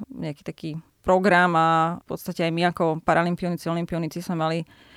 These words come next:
prvýkrát vlastne aj na tých teda zimných olympijských a paralympijských hrách aj rovnaké oblečenie nástupové a tak, že sme naozaj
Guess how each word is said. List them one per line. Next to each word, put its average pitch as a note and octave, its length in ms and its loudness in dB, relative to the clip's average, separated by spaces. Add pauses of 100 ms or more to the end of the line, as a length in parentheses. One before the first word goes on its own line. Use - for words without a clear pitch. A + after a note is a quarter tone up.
(100)
prvýkrát E3 480 0
vlastne E3 560 0
aj D3+ 80 -2
na D3+ 80 -4
tých - 160 -20
teda D#3 240 -4
zimných D#3+ 320 -4
olympijských D#3+ 640 -8
a - 160 -8
paralympijských D#3 560 -6
hrách E3 240 -2
aj D#3 100 -2 (220)
rovnaké D#3+ 360 -4 (120)
oblečenie D#3+ 560 -4
nástupové D#3+ 560 -4
a D3+ 60 -16
tak, D#3+ 180 -4
že D#3 80 -10
sme E3 160 -6
naozaj D#3 480 -2